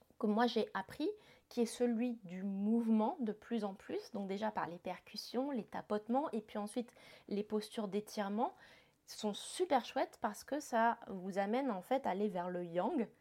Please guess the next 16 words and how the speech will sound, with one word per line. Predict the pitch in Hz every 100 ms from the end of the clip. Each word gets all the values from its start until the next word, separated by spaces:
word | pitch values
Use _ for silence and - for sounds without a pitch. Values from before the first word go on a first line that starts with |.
| _
c'est-à-dire | - 196 190 220 226
de | 175 - -
plus | 320 349 294
en | 247
plus | - 254 240 - - - - - -
de | 185 208 302
fluidité | - 269 262 220 214 240
dans | 220 196
le | 180
corps, | - 226 262 359 202 - _ _ _ _ _ _ _
et | 196
les | 202 214
deux | 240
sont | 277 220
extrêmement | 214 220 226 226
importants. | 220 208 - 185